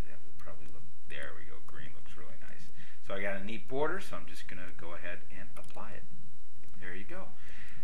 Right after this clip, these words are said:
Now I'm gonna go up to my shapes, and one of the reasons I wanted sh-, to bring, uh, Picnic to your attention now before the holidays is Picnic has put in some neat, uh, Christmas icons and stickers and other things you can do. Um, so,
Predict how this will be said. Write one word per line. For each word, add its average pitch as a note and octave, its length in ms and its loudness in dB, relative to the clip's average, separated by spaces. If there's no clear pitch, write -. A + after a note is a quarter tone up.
Now G2 320 0
I'm G3 80 0
gonna A#2 180 0
go G#2+ 340 0
up - 180 0
to - 140 0
my C3 180 0
shapes, C3 580 0
and B2+ 160 0
one E3+ 140 -2
of E3+ 60 -2
the C#3 80 0
reasons C3 360 0
I A#2+ 60 0
wanted G2+ 240 0
sh-, - 160 0
to F2+ 380 0
bring, F#2+ 340 0
uh, F2+ 260 -2
Picnic A2 360 0
to - 80 0
your F#2+ 120 0
attention F#2 440 0
now C#3+ 480 -2
before G#2 500 0
the G#2+ 80 -2
holidays G2+ 640 0
is F#2 120 0
Picnic A2+ 420 0
has F2+ 160 0
put - 180 0
in F#2 140 0
some E2+ 280 0
neat, G#2 360 0
uh, F2 80 -2
Christmas - 540 0
icons F#2 580 0
and - 80 0
stickers F2 640 0
and D#2+ 100 0
other E2+ 280 0
things E2+ 240 0
you E2+ 80 0
can E2 240 0
do. D2 160 0
Um, F2 120 0
so, G2+ 420 0